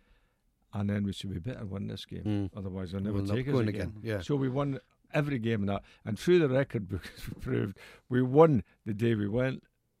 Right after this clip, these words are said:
Speaker 1: and we won, <laughs> we
Speaker 2: When
Speaker 1: won
Speaker 2: you
Speaker 1: the
Speaker 2: come back.
Speaker 1: game when we came back
Speaker 2: Mm.
Speaker 1: to justify,
Speaker 2: Yeah,
Speaker 1: you
Speaker 2: going
Speaker 1: know,
Speaker 2: there.
Speaker 1: that nobody can point a finger at you and say, "Aye, aye, you know,
Speaker 2: They've just had
Speaker 1: you're
Speaker 2: a
Speaker 1: more
Speaker 2: jolly,
Speaker 1: interested
Speaker 2: yeah.
Speaker 1: in a
Speaker 2: Mm.
Speaker 1: jolly."
Speaker 2: Yeah.
Speaker 1: So
Speaker 2: Just moving on to Everton's,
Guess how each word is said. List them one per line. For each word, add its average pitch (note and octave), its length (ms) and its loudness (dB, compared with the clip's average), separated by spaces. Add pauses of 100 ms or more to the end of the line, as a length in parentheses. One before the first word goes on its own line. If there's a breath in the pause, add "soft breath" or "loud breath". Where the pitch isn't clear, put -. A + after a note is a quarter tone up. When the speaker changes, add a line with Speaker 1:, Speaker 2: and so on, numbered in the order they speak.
Speaker 1:
and G2 180 -2
we G2 80 0
won, F#2 220 -4 (100)
<laughs> - 140 -20
we C#3 100 0
Speaker 2:
When A2 100 0
Speaker 1:
won A2+ 120 2
Speaker 2:
you A2 40 0
Speaker 1:
the G#2+ 60 0
Speaker 2:
come G#2 80 0
back. G#2+ 100 2
Speaker 1:
game G2+ 160 -2 (300 soft breath)
when F#2+ 140 -6
we F#2+ 100 -4
came F#2+ 260 -6
back F2 240 -6
Speaker 2:
Mm. G2 200 -10
Speaker 1:
to A#2+ 100 -2
justify, G#2 760 -2 (100)
Speaker 2:
Yeah, C3 180 6
Speaker 1:
you C3 60 2 (400)
Speaker 2:
going B2 180 2
Speaker 1:
know, A#2+ 100 4
Speaker 2:
there. A2 120 0
Speaker 1:
that D#3 40 -8
nobody C#3 280 2
can G#2+ 160 -4
point B2 280 -2
a A2+ 60 -6
finger A#2+ 340 0
at G#2+ 140 -2
you G#2 60 -10
and F2+ 100 -6
say, G#2 160 -4
"Aye, F#2+ 320 0
aye, F2+ 80 -4 (180)
you A2 80 -8
know, F2 220 -6 (100)
Speaker 2:
They've G2 100 -12
just G2+ 220 -8
had G2+ 120 -4
Speaker 1:
you're G#2 80 -2
Speaker 2:
a A#2 40 -2
Speaker 1:
more A#2+ 120 2
Speaker 2:
jolly, A2 140 0
Speaker 1:
interested G2 440 -6
Speaker 2:
yeah. G2+ 80 -6
Speaker 1:
in A#2 60 -2
a B2 100 0
Speaker 2:
Mm. A2+ 40 -2
Speaker 1:
jolly." G#2+ 360 -6 (160)
Speaker 2:
Yeah. G2+ 140 -10 (260)
Speaker 1:
So G3+ 440 -12
Speaker 2:
Just - 180 -4
moving F3+ 260 2
on D3 140 -2
to C#3 240 -4
Everton's, C#3+ 520 -6